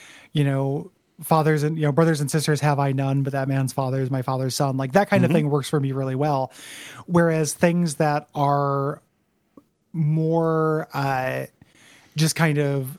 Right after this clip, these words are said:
Speaker 1: like, pure logic without relation or kind of story to it.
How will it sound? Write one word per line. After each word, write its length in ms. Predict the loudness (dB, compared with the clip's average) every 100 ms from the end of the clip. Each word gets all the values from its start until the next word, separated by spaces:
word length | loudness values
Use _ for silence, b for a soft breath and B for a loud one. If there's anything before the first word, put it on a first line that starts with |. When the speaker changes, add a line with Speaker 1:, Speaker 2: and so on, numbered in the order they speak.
| -6
Speaker 1:
like, 240 | -6 -4
pure 300 | -4 0 0
logic 500 | 2 0 0 -2 -2
without 720 | -4 -4 -4 0 0 -2 -12 -16 b b b -20 -12 -10 -6
relation 600 | 0 2 2 0 0 0
or 100 | -2
kind 180 | -2 -2
of 80 | -2
story 520 | -6 -4 -2 0 0
to 160 | -2 -4
it. 180 | -4